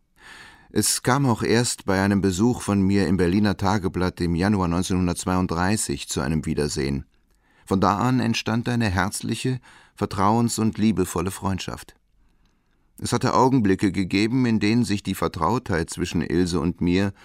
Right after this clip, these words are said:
unvermittelt in das Gefühl unlösbarer Zusammengehörigkeit,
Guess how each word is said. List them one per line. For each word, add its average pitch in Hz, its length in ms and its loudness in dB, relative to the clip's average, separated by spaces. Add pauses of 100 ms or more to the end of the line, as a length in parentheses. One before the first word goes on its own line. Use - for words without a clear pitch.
(420)
unvermittelt 101 680 2
in 98 100 2
das 90 200 0
Gefühl 101 460 2
unlösbarer 90 840 0
Zusammengehörigkeit, 82 1200 -2